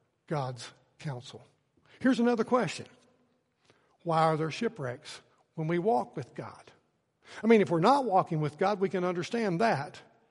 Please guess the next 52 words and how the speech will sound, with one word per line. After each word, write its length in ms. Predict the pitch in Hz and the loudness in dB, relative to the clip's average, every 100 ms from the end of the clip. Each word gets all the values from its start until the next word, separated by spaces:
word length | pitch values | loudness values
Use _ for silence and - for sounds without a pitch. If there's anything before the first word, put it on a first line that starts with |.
| _ - - | _ -20 2
But, 200 | 220 233 | 6 6
but, 280 | 214 226 214 | 6 2 6
but 120 | 208 | 6
if 100 | 208 | 8
we're 100 | 226 | 6
not 300 | 214 269 311 | 6 4 4
rebelling 480 | 277 185 185 170 156 | 0 2 2 2 -2
against 320 | 156 160 147 | -2 -4 -4
God, 240 | - 180 240 | 0 4 4
if 80 | 214 | 6
we're, 120 | 214 | 4
and 260 | 220 175 | 4 0
we're 100 | 175 | 2
not 560 | 175 254 285 262 - - | 4 4 2 -2 -20 -10
trying 360 | - 233 208 160 | 0 2 2 2
to, 180 | 165 - - - - | -2 -2 -12 -20 -10
to, 160 | 139 | -6
we're 200 | 240 175 | 0 2
trying 300 | - 240 277 | 2 2 2
to 60 | 277 | 2
do 140 | 208 | 2
what 140 | 202 196 | 4 2
he 60 | |
wants 280 | 170 196 - | 2 0 0
us 80 | 175 | -2
to 60 | 143 | 0
do, 200 | 269 226 | 0 0
why 360 | 165 196 220 | 4 6 6
do 100 | 254 | 4
we 140 | 262 240 | 2 0
have 180 | 233 | 0
to 80 | 190 | -2
experience 720 | 226 - - 202 202 208 - - _ | -6 -6 -6 -2 -2 -2 -8 -20 _
shipwrecks? 720 | - 196 - 156 147 147 - - _ _ _ _ _ _ - | -6 -6 -2 -2 -2 -6 -16 -16 _ _ _ _ _ _ -14
Again, 580 | 151 110 170 151 139 131 - _ _ _ _ _ _ - | -8 0 2 2 0 -4 -14 _ _ _ _ _ _ -8
there 140 | 175 | -2
are 60 | 156 | -2
many 280 | 147 156 151 | 0 0 -2
ans-, 320 | 147 170 160 | -4 -6 -10
there 180 | 226 165 | -4 -2
are 20 | |
many 260 | 156 151 147 | 0 -2 -4
answers, 380 | 143 131 147 120 | -6 -6 -10 -6
but 140 | 156 | -6
let 100 | 170 | -4
me 80 | 165 | -4
just 520 | 147 - - - - | -6 -8 -10 -16 -16
suggest 460 | - 151 156 143 160 | -10 -6 -4 -4 -6
a 60 | |
few 180 | - 151 | -6 -8
to 120 | - | -6
you. 220 | 139 143 | -10 -10